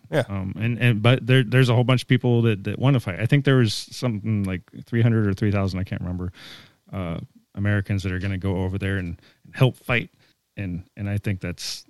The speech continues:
Speaker 2: you know, <laughs> it's, it's hilarious. And, and, uh, but, you know, there's, there, there are people that, that are fighters, and that's what they wanna do. And, like, uh, you know, as long as I don't have to pay their way,
Speaker 1: Yeah.
Speaker 2: um, I don't care.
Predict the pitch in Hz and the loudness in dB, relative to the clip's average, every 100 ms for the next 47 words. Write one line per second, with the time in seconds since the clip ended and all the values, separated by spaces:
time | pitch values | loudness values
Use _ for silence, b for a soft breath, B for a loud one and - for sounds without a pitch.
0 | _ 92 92 107 107 _ _ 110 - _ | _ -12 -6 -6 -8 _ _ -20 -20 _
1 | _ - - 104 104 101 104 - 95 92 | _ -18 -10 -6 -2 -2 -2 -2 -4 -4
2 | 90 _ _ 92 92 87 90 120 120 139 | -8 _ _ -10 -6 -6 2 2 4 4
3 | 147 - - - - 110 113 101 104 117 | 4 0 -10 -16 -6 0 0 0 0 0
4 | 104 113 101 113 113 117 120 117 110 110 | 0 -2 2 2 4 2 4 2 2 -2
5 | _ _ _ - 95 98 104 170 131 82 | _ _ _ -12 -8 -4 4 4 4 0
6 | - 190 104 101 107 117 107 107 107 113 | -8 -6 -2 0 0 0 0 0 2 2
7 | 107 156 170 95 98 95 _ _ - - | 6 6 6 2 0 -2 _ _ -10 -6
8 | 107 110 120 113 _ _ _ _ - 113 | -2 4 4 4 _ _ _ _ -12 0
9 | 123 120 104 117 110 117 - 92 87 - | 4 4 6 4 6 4 4 -2 -4 -14
10 | _ _ _ - 107 107 101 101 117 92 | _ _ _ -6 -2 0 2 2 2 0
11 | 104 101 101 90 92 90 101 - 107 92 | -4 -4 -4 -4 -6 -6 -8 -4 -4 -4
12 | 92 | -6